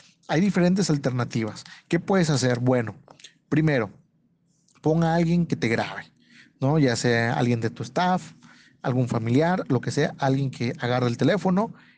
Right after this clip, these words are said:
y que te empiece a grabar. Segundo, con, eh, hay temas en donde uno, puedes cuidar la identidad, en este caso, si estamos hablando de servicios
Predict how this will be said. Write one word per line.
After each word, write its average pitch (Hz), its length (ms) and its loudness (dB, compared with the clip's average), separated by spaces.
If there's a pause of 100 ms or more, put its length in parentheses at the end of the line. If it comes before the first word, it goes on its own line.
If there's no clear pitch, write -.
(160)
y 180 300 2 (320)
que 135 80 -2
te 127 120 -6
empiece 123 500 0
a 123 80 -2
grabar. 120 440 0 (500)
Segundo, 247 580 2 (440)
con, 165 300 0
eh, 180 240 0 (340)
hay 170 160 2
temas 202 560 0 (360)
en 147 200 2
donde 139 520 2 (840)
uno, 170 240 4
puedes 175 320 0
cuidar 165 440 2
la 185 120 2
identidad, 135 600 0
en 131 120 -4
este 135 180 -8
caso, 127 720 -6 (640)
si - 100 -10
estamos 131 260 -4
hablando 131 320 0
de 123 80 2
servicios 127 720 0